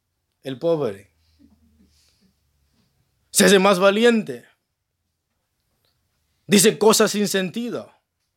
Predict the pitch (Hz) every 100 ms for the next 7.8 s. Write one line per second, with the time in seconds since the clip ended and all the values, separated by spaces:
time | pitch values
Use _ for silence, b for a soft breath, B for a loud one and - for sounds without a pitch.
0 | _ _ _ _ _ _ _ - 180 160
1 | 196 196 202 185 180 - 233 208 131 104
2 | _ _ _ _ _ _ _ _ _ _
3 | _ _ _ _ _ _ _ 190 180 -
4 | 233 269 254 226 196 165 214 277 262 -
5 | 208 185 196 170 165 147 262 277 214 165
6 | 180 160 170 - 220 233 180 185 175 147
7 | 170 196 185 170 165 214 180 -